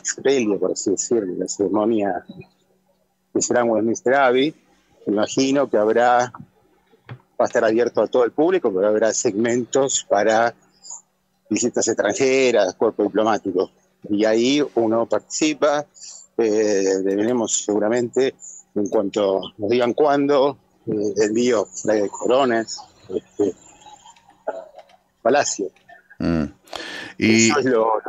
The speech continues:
Speaker 1: inmediato.
Speaker 2: y, y la, la última, este, eh, me imagino, usted con, más o menos tenemos la misma edad,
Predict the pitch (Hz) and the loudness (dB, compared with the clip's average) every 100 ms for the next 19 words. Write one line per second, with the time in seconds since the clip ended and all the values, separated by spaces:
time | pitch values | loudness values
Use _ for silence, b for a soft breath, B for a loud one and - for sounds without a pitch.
0 | - 123 151 143 - 98 _ _ _ - | -4 0 2 0 -2 -14 _ _ _ -2
1 | 104 - - 110 113 113 113 107 113 135 | 0 0 2 4 6 6 6 4 6 6
2 | 120 117 101 95 92 - 98 92 90 104 | 6 2 2 2 0 0 0 0 -2 -2
3 | 95 92 90 87 85 82 80 67 - - | 0 2 2 2 2 0 -2 -6 -14 -14
4 | 82 - 90 87 85 - 95 95 92 - | -12 -12 -12 -10 -12 -8 -4 0 0 2
5 | 127 127 92 80 104 98 92 82 82 87 | 2 4 2 0 -2 0 0 0 0 0
6 | 95 98 92 95 92 92 90 90 87 90 | 0 0 0 0 0 0 0 0 0 0
7 | 90 104 123 | 4 6 6